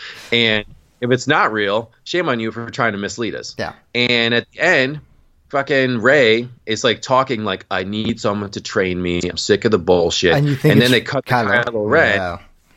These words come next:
Speaker 1: He, he holds out his hand, like, and you're like, "Oh, look at that." And again, it's like, yeah, but if you put in that trailer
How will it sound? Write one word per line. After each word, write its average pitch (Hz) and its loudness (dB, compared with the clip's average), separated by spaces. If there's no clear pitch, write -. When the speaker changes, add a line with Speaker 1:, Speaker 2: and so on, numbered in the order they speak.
Speaker 1:
He, 139 -4
he 139 -6
holds 143 4
out 131 4
his 120 -2
hand, 127 -2
like, 104 -4
and 127 -2
you're 135 6
like, 131 4
"Oh, 185 6
look 175 -2
at 196 -10
that." 185 0
And 131 -4
again, 139 -2
it's 113 -12
like, 120 -2
yeah, 190 -10
but 170 -6
if 151 -10
you 185 -12
put 190 -6
in 170 -6
that 147 -2
trailer 98 2